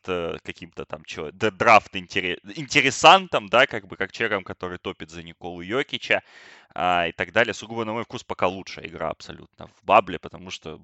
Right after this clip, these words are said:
было вот всё то, что меня ус-, мне вот конкретно нужно. Молодые игроки на поле, Никола Йокич на поле, команды играют не в баскетбол, прибежали, бросили, всё-таки, да, бросают много трёшек, высокий темп,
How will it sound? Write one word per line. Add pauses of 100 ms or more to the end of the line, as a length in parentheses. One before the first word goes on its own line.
было
вот
всё
то,
что
меня
ус-,
мне
вот
конкретно
нужно. (260)
Молодые
игроки
на
поле,
Никола
Йокич
на
поле,
команды
играют
не
в
баскетбол,
прибежали,
бросили,
всё-таки, (480)
да,
бросают
много
трёшек,
высокий
темп,